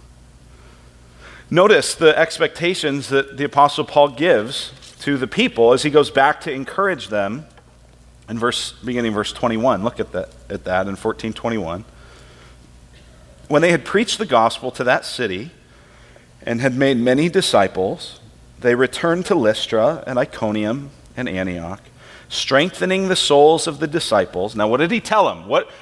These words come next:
what did he say? What was the message that, that encouraged them, that strengthened their souls? "Encouraging them to continue in the faith and saying that through many tribulations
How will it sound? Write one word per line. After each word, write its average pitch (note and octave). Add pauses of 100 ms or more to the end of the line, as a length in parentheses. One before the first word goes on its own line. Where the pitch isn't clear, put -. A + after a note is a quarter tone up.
what C#3+
did D#3
he G#3
say? F#3+
What A#2
was E3
the G#3+
message G3+
that, D#3 (340)
that C#3+
encouraged F#3
them, G2+
that B2+
strengthened G3
their F#3
souls? A#2+ (960)
"Encouraging G3
them C#3 (440)
to D#3+
continue F#3
in A3+
the A#3
faith E3 (460)
and C3+
saying G3
that C#3+
through G#3+
many F3+
tribulations D3